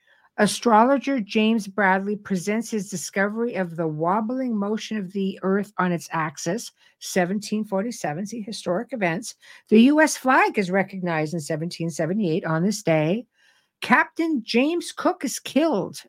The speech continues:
in seventeen seventy-nine. The Battle of Kettle Creek takes place in seventeen seventy-nine as well, on this day. Oregon becomes a state in eighteen fifty-nine.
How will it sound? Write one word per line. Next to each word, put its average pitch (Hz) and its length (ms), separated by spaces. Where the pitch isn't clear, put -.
in 185 120
seventeen 202 460
seventy-nine. 185 640
The 185 80
Battle 233 480
of - 200
Kettle 302 360
Creek - 540
takes 196 300
place 185 360
in 180 140
seventeen 170 500
seventy-nine 165 540
as 190 120
well, 151 200
on 151 240
this 202 160
day. 165 380
Oregon 294 500
becomes 262 400
a 254 60
state 196 500
in 196 120
eighteen 185 300
fifty-nine. 185 680